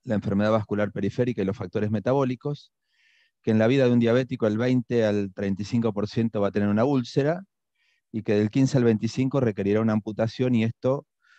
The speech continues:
le condicionará su calidad y su, y su cantidad de vida también. Y que tiene alta mortalidad, m-, mucho más que,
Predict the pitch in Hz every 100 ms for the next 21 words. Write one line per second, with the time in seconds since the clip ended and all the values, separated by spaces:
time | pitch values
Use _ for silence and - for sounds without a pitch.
0 | _ - 107 101 104 101 101 110 98 101
1 | 113 - 101 98 98 110 120 - 101 90
2 | 85 _ - 110 107 92 92 90 98 104
3 | 98 104 101 87 92 101 76 78 - _
4 | _ _ _ _ _ _ _ _ _ _
5 | - 107 107 131 127 127 120 117 113 110
6 | 107 131 151 151 139 - _ _ 110 -
7 | - 107 104 104 107 110 - 98 92